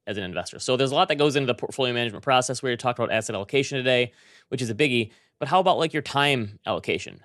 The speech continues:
How much time and how much, how much, like, time and effort are you willing to dedicate to put into your portfolio in these different investment strategies? So one of the reasons that I wasn't a huge fan of the more complex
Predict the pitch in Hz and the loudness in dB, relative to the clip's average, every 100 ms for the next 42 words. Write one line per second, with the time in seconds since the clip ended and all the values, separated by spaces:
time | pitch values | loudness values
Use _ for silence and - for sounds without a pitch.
0 | _ 156 165 - 143 147 131 117 131 143 | _ -4 -4 0 0 2 0 -4 -2 -2
1 | 156 - 160 170 151 123 - 131 143 127 | -2 -2 -4 -2 -2 -2 -2 -2 2 2
2 | 135 123 - 110 117 120 120 104 107 123 | 2 0 0 -2 0 0 -2 -4 -2 -2
3 | 131 104 95 _ _ _ _ - 131 131 | -2 -4 -6 _ _ _ _ -10 0 2
4 | 131 117 117 - 127 123 117 107 101 117 | 4 0 0 -2 0 2 0 -4 -4 -6
5 | 117 113 123 107 104 92 92 92 127 107 | -2 -2 -2 -6 -4 -4 -4 -4 0 0
6 | 104 - _ _ _ 135 175 190 156 160 | -2 -10 _ _ _ 0 2 4 4 2
7 | 147 123 127 127 127 135 123 110 127 - | 0 0 2 4 4 4 2 -2 -4 -4
8 | - 139 131 101 - - 113 113 110 - | -2 0 0 -2 -8 -6 -4 -2 -4 -4
9 | 127 - 117 - - | -4 0 0 0 -8